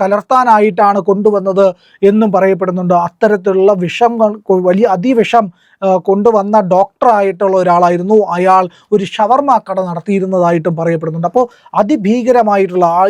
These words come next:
എന്ത് ചെയ്തും മനുഷ്യരെ കൊല്ലുക എന്ന് പറയുന്ന, ആ, അതിഭീകരമായ പ്രവർത്തനത്തിലാണ് ഇക്കൂട്ടർ ഏർപ്പെട്ടിരിക്കുന്നത്. അതിൽ പ്രൊഫഷണലുകൾ ഡോക്ടർമാരുണ്ട്. അപ്പോൾ ഈ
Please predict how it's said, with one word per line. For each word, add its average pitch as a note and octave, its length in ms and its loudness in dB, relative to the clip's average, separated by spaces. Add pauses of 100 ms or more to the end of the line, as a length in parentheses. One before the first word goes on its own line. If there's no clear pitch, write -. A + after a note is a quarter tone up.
(140)
എന്ത് B3 280 -2
ചെയ്തും A#3 440 0
മനുഷ്യരെ G#3+ 480 0
കൊല്ലുക A#3 500 2
എന്ന് A3 320 0
പറയുന്ന, G3 480 0 (380)
ആ, F3 80 -4 (180)
അതിഭീകരമായ A3 880 2
പ്രവർത്തനത്തിലാണ് G#3 1120 0 (260)
ഇക്കൂട്ടർ G3+ 460 -2
ഏർപ്പെട്ടിരിക്കുന്നത്. F#3+ 840 0
അതിൽ F#3+ 340 0
പ്രൊഫഷണലുകൾ G3 680 -2
ഡോക്ടർമാരുണ്ട്. F#3+ 1200 0 (280)
അപ്പോൾ G#3 360 0
ഈ B3 180 -4